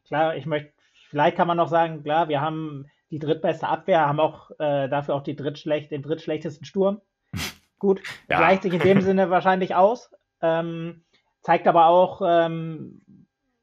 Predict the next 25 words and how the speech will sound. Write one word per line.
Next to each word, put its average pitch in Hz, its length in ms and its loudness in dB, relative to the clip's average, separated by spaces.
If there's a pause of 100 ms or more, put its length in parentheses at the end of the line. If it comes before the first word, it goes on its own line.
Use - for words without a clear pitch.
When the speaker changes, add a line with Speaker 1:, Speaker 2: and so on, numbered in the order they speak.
(380)
Speaker 1:
ja, 160 380 -2 (280)
ich 135 100 -16
sag 143 160 -4
mal, 143 160 -2
dass 147 220 -4
man 147 560 -8 (280)
als 156 380 -8
Team, 170 580 -8 (120)
ich - 60 -16
meine, 143 260 -4
wir 143 100 -2
haben 151 360 -6
ein 139 240 -2
Torverhältnis 160 460 0
von 143 160 -4
minus 151 320 -6
vier 196 360 -8 (560)
und 139 100 -12
damit, 151 480 -2
äh, 147 260 -12
sind 147 320 -6
wir 156 520 0 (580)
genau 151 400 4
auf, 156 500 0
äh, 151 580 2